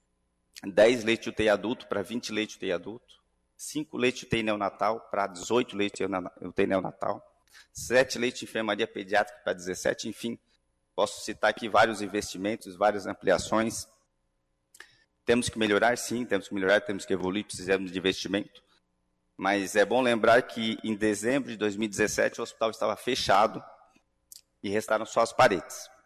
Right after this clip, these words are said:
Então, é, essa construção foi da união e do esforço de todo mundo. Então, quero agradecer aos vereadores,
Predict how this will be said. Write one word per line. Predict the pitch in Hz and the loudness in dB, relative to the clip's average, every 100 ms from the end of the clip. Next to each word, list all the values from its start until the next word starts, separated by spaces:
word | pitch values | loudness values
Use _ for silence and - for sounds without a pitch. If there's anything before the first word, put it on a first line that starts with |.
| _ _ _ _ _ _ - - | _ _ _ _ _ _ -20 -14
Então, | - 90 95 85 - _ _ _ _ _ _ _ | -4 -2 -2 -6 -12 _ _ _ _ _ _ _
é, | 90 85 82 76 - _ - | -10 -8 -8 -10 -14 _ -2
essa | 101 104 113 | 0 0 -2
construção | - 117 - 113 - 117 107 98 - - _ _ _ - - _ _ _ | -2 -4 -4 -6 -2 2 2 0 -10 -20 _ _ _ -20 -20 _ _ _
foi | - 104 | -4 0
da | 104 107 | 4 4
união | 104 107 117 | 4 0 -2
e | |
do | |
esforço | - - 110 - | -6 -6 -6 -4
de | |
todo | 107 95 | -8 -4
mundo. | 98 123 - - _ _ _ _ _ _ _ - _ _ | -4 -4 -6 -16 _ _ _ _ _ _ _ -20 _ _
Então, | 101 101 | -4 0
quero | 113 104 | 2 2
agradecer | 101 101 98 - 95 80 - _ _ _ _ _ _ - | 2 0 0 -4 -4 -4 -8 _ _ _ _ _ _ -20
aos | 95 | -16
vereadores, | 85 92 87 85 104 113 - - | -8 -4 -4 2 2 2 -2 -4